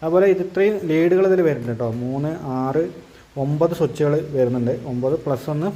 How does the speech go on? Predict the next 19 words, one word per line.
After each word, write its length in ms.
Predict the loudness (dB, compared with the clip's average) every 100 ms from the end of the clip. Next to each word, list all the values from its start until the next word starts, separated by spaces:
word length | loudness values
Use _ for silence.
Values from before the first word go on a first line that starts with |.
| -2
പത്ത് 300 | -2 0 0 -2 -12 -20 -20 -2
plug-ിൻ്റെ 380 | -2 0 -2 -2
സ്വിച്ച് 180 | -2 -2
അടക്കം 160 | -4 -4
കേട്ടോ. 140 | -6 -6 -14 -20 -18
അപ്പോൾ 120 | -2 2
ഇവിടെ, 180 | 4 4 2 0
ആ, 40 | 0 2
ലൈനും 280 | 2 2 2
കാര്യങ്ങളൊക്കെ 420 | 2 2 0 -2
ഇട്ടിട്ടുണ്ട്. 320 | -2 -2 0 -2
ഇവിടെ 180 | 0 0 2
ഈ 20 | 0
ഒരു 80 | -2 -2
ബുദ്ധൻ്റെ 500 | -4 -2 -2 2 2 0
ഒരു 100 | 0 -2 -2
ഇതുണ്ട് 260 | -2 -2
കേട്ടോ. 160 | -2 -4 -6 -10 -8
ബുദ്ധൻ്റെ 400 | -6 -4 -2